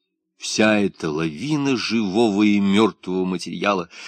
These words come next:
сейчас устремляется вперёд, подавляя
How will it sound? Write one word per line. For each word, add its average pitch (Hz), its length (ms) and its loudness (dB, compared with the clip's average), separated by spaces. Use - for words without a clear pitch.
сейчас 110 640 0
устремляется 98 1040 -4
вперёд, 104 560 -4
подавляя 92 760 -2